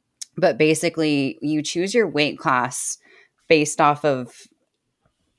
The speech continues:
what you think you'll win in. I don't know. That's how I kind of decided it. So I don't wanna come off the wrong way, but usually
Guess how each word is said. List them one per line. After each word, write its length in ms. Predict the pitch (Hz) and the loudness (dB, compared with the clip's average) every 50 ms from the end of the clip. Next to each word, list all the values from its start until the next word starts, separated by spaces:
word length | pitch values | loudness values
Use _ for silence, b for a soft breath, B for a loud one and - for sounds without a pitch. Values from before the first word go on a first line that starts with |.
| _ | _
what 400 | - 160 147 156 170 165 147 - | -12 -4 2 6 6 6 6 4
you 340 | 160 160 156 156 160 151 151 _ _ _ - | 0 0 0 0 0 -2 -4 _ _ _ -2
think 280 | 170 160 147 143 147 - _ _ - - _ _ _ _ _ - | 0 2 2 0 -2 -6 _ _ -20 -20 _ _ _ _ _ -6
you'll 240 | 135 156 143 127 135 | -2 0 0 2 2
win 240 | 135 131 123 110 113 | 2 0 0 0 -2
in. 380 | 98 95 87 98 104 143 143 - - - - | -2 -4 -4 -4 -4 -4 -6 -8 -8 -4 -2
I 80 | 147 | -2
don't 120 | 131 127 117 | -2 -2 -2
know. 180 | 110 110 120 - | -4 -4 -2 2
That's 240 | 156 151 151 - | 2 2 2 2
how 120 | - 180 151 | 2 2 4
I 260 | 117 120 127 131 127 - 196 - _ | 4 4 2 0 0 -2 -8 -20 _
kind 280 | - - 151 131 127 127 | -8 -4 -4 -2 -2 -4
of 100 | 120 - | -6 -8
decided 480 | 131 135 - 120 110 107 107 101 - | -8 -8 -4 -4 -4 -4 -6 -8 -8
it. 200 | 104 113 - - - _ b b b b b b b b | -8 -10 -10 -10 -14 _ b b b b b b b b
So 560 | - - 180 160 156 151 147 147 147 - - _ - - _ _ - | 0 4 6 6 6 6 4 2 0 -2 -6 _ -20 -20 _ _ 0
I 80 | 151 | 2
don't 120 | 156 165 160 | 4 4 2
wanna 120 | 156 151 | 2 0
come 160 | 147 160 156 | 0 2 2
off 160 | 151 143 139 | 2 2 2
the 80 | - 139 | 0 -2
wrong 180 | 135 123 127 147 | -2 0 2 4
way, 220 | 208 202 196 185 | 4 4 6 4
but 320 | 175 151 - 135 127 - B B B B B B B B _ - | 2 2 2 2 2 2 B B B B B B B B _ 0
usually 640 | 180 180 160 165 170 170 165 156 151 143 143 139 | 0 0 0 0 0 0 2 2 2 2 0 -2